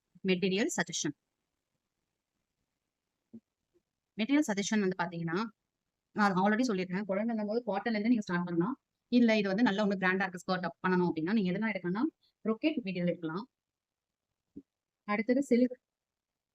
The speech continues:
செமி சில்க். So, matching with, நீங்க வந்து டாப் எந்த மெட்டீரியல் பண்ணிருக்கீங்களோ, அதே பேட்டர்ன், அதே மெட்டீரியல் வந்து ஸ்கர்ட் நீங்க வந்து பாவாடைக்கு வந்து நம்ம ரெடி பண்ணி ஷிம்மி பேட்டர்ன்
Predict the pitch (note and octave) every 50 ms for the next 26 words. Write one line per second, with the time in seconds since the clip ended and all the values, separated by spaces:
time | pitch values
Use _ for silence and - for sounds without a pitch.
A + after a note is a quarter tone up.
0 | _ _ _ _ _ _ _ _ _ _ _ - - G#3+ G#3+ A#3 B3+ A#3+ B3 A#3+
1 | A#3+ A#3+ - _ _ _ _ _ _ _ _ _ _ _ _ _ _ _ _ _
2 | _ _ _ _ _ _ _ _ _ _ _ _ _ _ _ _ _ _ _ _
3 | _ _ _ _ _ _ _ _ _ _ _ _ _ _ _ - C4 B3+ A3+ G#3
4 | G#3 A#3 A#3+ - C#4 B3+ A3+ G#3 G#3 - E4 G4+ - - _ _ _ - G#3+ A3
5 | A#3 A3+ A3+ A3+ C4 D#4+ D4+ - - G#3+ G#3 B3 B3 A#3 G#3 A3 B3 A#3 A3+ A3+
6 | A#3 - G3+ F#3+ F#3 F3+ G#3 G3 A3+ C#4+ B3 G3 A3 B3 C4+ D4+ D#4 D#4 - _
7 | _ _ - G#3+ A3 - A3+ A3+ G3+ F#3+ A#3 B3+ B3+ A3+ G#3+ A3 A#3 G3+ G#3+ C#4
8 | D#4 - A3 F#3+ F#3 F#3+ F#3+ F3+ F3+ G3 A#3 A3+ G3 E3+ - - F3 F3+ F#3 F#3
9 | F3+ F3+ F3 G#3 G3+ F#3 E3+ D#3+ E3+ F3+ D3+ D3+ - _ _ _ _ - - B3
10 | A#3+ B3+ C#4+ C#4+ C#4+ A3 F#3+ F#3 - G3 A#3+ F#4